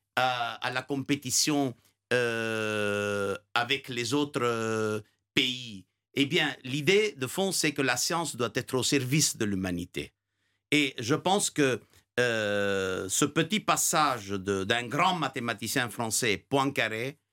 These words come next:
sur l'importance de, d'une science, euh, qui ne répond pas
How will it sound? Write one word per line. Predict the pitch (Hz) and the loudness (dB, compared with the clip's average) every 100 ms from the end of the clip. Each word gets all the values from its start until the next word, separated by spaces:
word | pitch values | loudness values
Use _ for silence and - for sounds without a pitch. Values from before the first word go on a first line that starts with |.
| _ _ - | _ _ -2
sur | - 156 | 0 4
l'importance | 143 143 143 160 135 - 190 156 - - - _ _ _ _ - | 4 4 2 0 0 2 2 2 -2 -6 -12 _ _ _ _ -4
de, | 98 127 113 | 2 2 2
d'une | 110 123 113 | 0 0 2
science, | - - 196 175 120 - - - _ _ _ _ - | 2 2 2 0 -4 -4 -4 -6 _ _ _ _ 0
euh, | 117 110 107 104 101 101 101 98 101 98 98 98 98 95 101 | 0 2 0 -2 -2 -2 -4 -4 -4 -4 -4 -4 -4 -6 -4
qui | - 170 | 0 4
ne | 143 | 4
répond | 139 143 160 160 | 4 2 0 -2
pas | 143 196 170 131 | 2 2 2 0